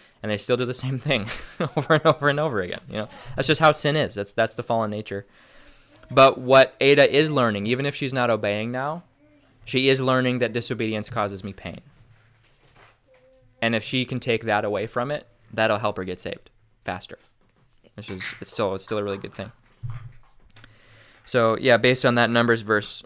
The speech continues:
uh, passage, "If a child sins in ignorance, there is mercy, but once he's informed of what he has done wrong, if he does it again, it is intentional and therefore must be punished."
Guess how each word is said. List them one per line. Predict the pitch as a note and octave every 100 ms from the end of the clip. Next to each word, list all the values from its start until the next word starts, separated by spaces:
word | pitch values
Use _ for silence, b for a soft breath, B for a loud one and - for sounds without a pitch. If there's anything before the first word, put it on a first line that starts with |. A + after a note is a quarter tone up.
| - -
uh, | G#2
passage, | C3 G#2+ - F#2+ -
"If | A#2
a | A#2+ G#2
child | - C3+ C3+
sins | A#2+ C#3 C#3
in | C3+
ignorance, | B2+ C3+ C#3 C3
there | A2
is | G2 A#2
mercy, | A#2 B2 C3
but | B2 F2+
once | A#2 -
he's | B2+
informed | A#2 A2 - B2 C3
of | A#2+
what | A2 A2
he |
has | A2+
done | G#2 A2+ A2
wrong, | G#2+ G#2 G#2+
if | A2
he | G2+
does | G#2+ A2
it | A2+
again, | G#2+ G2+ G2+ G2+
it | G#2+
is | A2+
intentional | G#2 G2+ A#2 A#2 A#2 A2
and | F#2+
therefore | G2+ G2+ G#2 G2+
must | F#2+ -
be | F#2+
punished." | F#2+ F#2 -